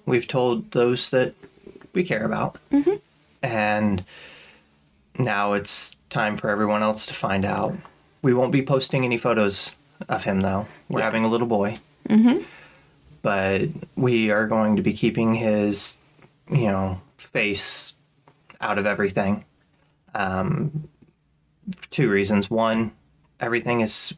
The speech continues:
Speaker 1: way over documented these days.
Speaker 2: Yeah.
Speaker 1: And two, we want him to be able to make that decision of when he finally is able to be old enough to decide if he wants his face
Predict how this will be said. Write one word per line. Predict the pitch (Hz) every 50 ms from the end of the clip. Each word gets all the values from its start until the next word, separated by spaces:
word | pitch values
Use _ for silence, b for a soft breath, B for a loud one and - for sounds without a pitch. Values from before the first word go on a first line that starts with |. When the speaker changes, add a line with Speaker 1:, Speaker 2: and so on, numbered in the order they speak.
| _ -
Speaker 1:
way | 127 120 110 107 110
over | 107 101 107 98
documented | 104 104 104 - - 120 110 107 107 107 104 101 -
these | - 117 110 107
days. | - 113 110 110 113 107 - - -
Speaker 2:
Yeah. | 160 156 131 - - - 151 156 b b b b b b b _ _ _ _ -
Speaker 1:
And | 131 123 113 107 107 -
two, | - - 131 120 113 117 117 113 110 110 - -
we | - 131 120
want | 110 107 104 101 98
him | - 117 104 104
to | 98 101
be | 101 107
able | 107 101 110 110
to | 110
make | 113 113 -
that | - 113 - -
decision | - - - 120 110 - 117 107 104
of | 95 90 98
when | 104 98 92
he | 95 104 98
finally | - - 104 98 101 101 101 101 101 101 95 92 - _ _ _ _ _ _ _ _ _
is | - 120 113 113
able | 107 107 107 107 110 107 107
to | - - 120 107 101 101 98 95 95 92 92 -
be | - 110 98
old | 95 98 95
enough | 98 98 95 95 -
to | - -
decide | 107 - - 110 98 95 92 90 90 - _ _ _ _ _ _ _ _ _ _ _ _ _ _ _
if | - - - - -
he | - 113
wants | - 175 180 185 180 -
his | - 151 -
face | - - - - - - - -